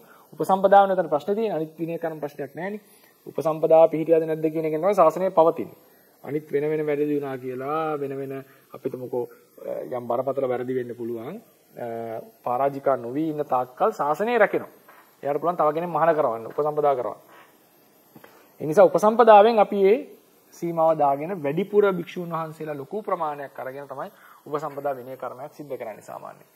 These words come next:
ඒත් අනිවාර්යෙන් අර අපේක්ෂකයට උපසම්පදා පිහිටියා කියන සංඛ්‍යාවට යනවා. අනිත් ඒවා වලින් තනි තනිව ඉතින් කරගන්න අවස්ථා තියෙනවා. ඒ හතර දෙනාගෙන් එහෙම කරන අවස්ථා තියෙනවා.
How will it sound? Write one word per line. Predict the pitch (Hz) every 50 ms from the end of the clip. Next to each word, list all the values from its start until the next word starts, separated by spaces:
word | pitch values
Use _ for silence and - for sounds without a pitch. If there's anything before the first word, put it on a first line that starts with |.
| _ _ _ _ _ _
ඒත් | _ _ 135
අනිවාර්යෙන් | 127 127 131 135 131 123 120 - 123 139 170 175 - _ _ _ _ _ _ _ -
අර | - - - - 208 - - - _ _
අපේක්ෂකයට | - - - 135 123 - - 120 131 135 135
උපසම්පදා | 123 127 120 120 113 120 120 127 -
පිහිටියා | - - 117 127 127 135 127 120 117 113
කියන | - 98 - 113 - 170 - _ _
සංඛ්‍යාවට | _ _ 120 117 117 _ _ 120 117 113 110 117 117 -
යනවා. | 113 104 98 - _ _ _ _ _ _ _ _ _ _ _ _
අනිත් | - 131 160 160 - -
ඒවා | 170 165 165
වලින් | 160 160 156
තනි | - 139 143
තනිව | 139 143 139 135 135
ඉතින් | 127 127 123 120
කරගන්න | - 120 123 120 120 120 117
අවස්ථා | 117 113 - _ - 110 107
තියෙනවා. | - 117 123 127 117
ඒ | 113 110 - - 60 - _ _ - -
හතර | - 110 113 113 113
දෙනාගෙන් | 110 110 110 110 113 110 107
එහෙම | 107 110 107
කරන | - 107 - 110
අවස්ථා | 101 101 - _ - 98
තියෙනවා. | - _ 147 135 107 117 131